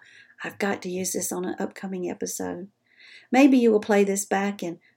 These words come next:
pray that prayer along. Um, print it out. You can Google it and find it.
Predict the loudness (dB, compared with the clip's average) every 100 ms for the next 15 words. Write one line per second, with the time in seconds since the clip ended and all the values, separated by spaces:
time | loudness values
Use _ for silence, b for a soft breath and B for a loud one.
0 | -8 0 2 2 -2 -4 -2 0 -2 -6
1 | -6 -6 -4 -4 -8 B B B _ -4
2 | -2 -2 -2 -4 -8 -12 -2 0 2 4
3 | 4 2 0 -2 -2 -2 -2 2 2 4
4 | 2 2 -2 -6 -4 -4 -4 -6